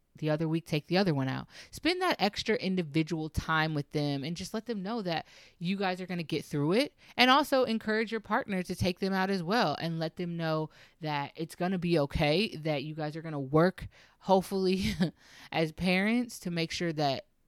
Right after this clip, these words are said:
the, your number one priority is them and that they're gonna be okay even though you've separated. I think that's really important, is just to really spend that extra quality time with them,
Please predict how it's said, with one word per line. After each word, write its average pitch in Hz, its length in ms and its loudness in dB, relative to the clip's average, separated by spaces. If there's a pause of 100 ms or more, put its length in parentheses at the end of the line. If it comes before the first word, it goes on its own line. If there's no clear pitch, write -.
(140)
the, 151 400 0
your 180 200 4
number 180 360 2
one 156 600 0 (340)
priority 160 540 2
is 147 160 -2
them 180 400 2 (260)
and 170 180 0
that 151 120 -2
they're 175 100 2
gonna 175 260 2
be 160 200 0
okay 151 320 2
even 156 320 -2
though 143 320 0
you've 147 240 -8
separated. 117 760 -6 (1600)
I 160 80 0
think 170 180 -4
that's 156 220 -4
really 147 400 2
important, 131 440 0
is 135 140 -4
just - 220 -6
to 156 100 -2
really 151 300 2
spend 143 340 0
that 127 160 -2
extra - 340 -4
quality 143 560 2
time 135 360 0
with 147 160 -2
them, 160 360 0